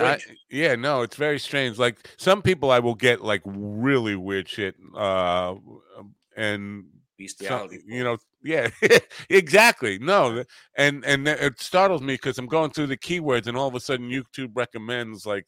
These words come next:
Speaker 1: so, so-and-so and, and butt
Speaker 2: Yeah.
Speaker 1: plugs. And I'm like, "Wow, uh, what do I need to find out about this person that my research
Speaker 2: Yeah,
Speaker 1: didn't
Speaker 2: yeah.
Speaker 1: show?" <laughs>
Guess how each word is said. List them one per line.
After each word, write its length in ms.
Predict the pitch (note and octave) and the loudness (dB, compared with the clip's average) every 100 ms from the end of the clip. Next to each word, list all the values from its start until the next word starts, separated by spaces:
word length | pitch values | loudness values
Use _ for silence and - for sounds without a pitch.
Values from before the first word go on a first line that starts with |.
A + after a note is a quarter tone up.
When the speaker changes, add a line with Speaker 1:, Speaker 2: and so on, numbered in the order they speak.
| _ | _
Speaker 1:
so, 300 | - A#2+ A2 - | -8 -6 -6 -8
so-and-so 760 | B2 A2 A2+ G#2 A2+ G#2 G2 | -6 -4 -6 -6 -2 -2 -2
and, 420 | F#2+ G2 G2+ G2 F#2 | -6 -8 -8 -10 -10
and 340 | G2+ F#2 F2 | -10 -10 -6
butt 160 | B2 A2+ | -4 -2
Speaker 2:
Yeah. 260 | B2+ A#2 F#2 | -2 -2 -4
Speaker 1:
plugs. 200 | - - _ - _ A2+ | -12 -20 _ -20 _ -10
And 100 | G#2+ | -8
I'm 100 | A2 | -4
like, 180 | G#2+ G2+ | -2 0
"Wow, 340 | B2+ G#3 C#3 F#2+ G#2 | 0 0 -2 -2 -4
uh, 120 | G#2 | -4
what 160 | A2+ C#3 | -4 -4
do 100 | D3+ | -4
I 60 | |
need 200 | D3 D3+ C#3 | -4 -6 -8
to 100 | A2+ | -6
find 260 | B2+ B2 | -6 -2
out 160 | C3+ D#3+ | -2 -2
about 240 | A2 G2 | -2 -6
this 140 | - - | -8 -8
person 300 | G#2+ G2+ G#2 | -6 -6 -6
that 140 | G2+ F#2+ | -10 -6
my 60 | |
research 420 | G2 B2+ G#2+ A2+ A2+ | -4 -4 -4 -2 0
Speaker 2:
Yeah, 120 | G#2+ | -2
Speaker 1:
didn't 100 | G#2+ | -2
Speaker 2:
yeah. 180 | G#2 F#2 | -4 -4
Speaker 1:
show?" 120 | - - | -2 -2
<laughs> 460 | - - - - | -2 -6 -6 -4